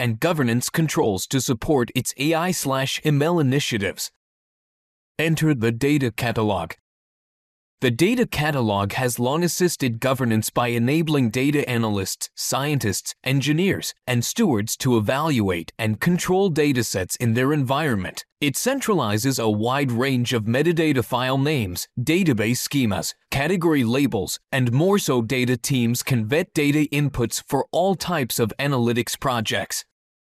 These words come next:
Modern catalogs go a step further to evaluate risk and control usage of text files for Gen A I initiatives.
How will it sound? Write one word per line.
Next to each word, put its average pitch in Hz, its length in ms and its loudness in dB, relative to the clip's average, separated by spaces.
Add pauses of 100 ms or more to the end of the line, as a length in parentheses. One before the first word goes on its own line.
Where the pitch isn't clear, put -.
(680)
Modern 180 400 2
catalogs 143 640 0
go 123 240 0
a 113 40 2
step - 360 -4
further 110 400 0
to 147 260 2
evaluate 123 640 0
risk 131 400 -2
and 113 180 -2
control 208 460 2
usage 135 480 0
of 101 180 -2
text - 380 -4
files 147 480 -2
for 143 180 0
Gen 180 360 -2
A 139 140 0
I 135 160 0
initiatives. 117 800 0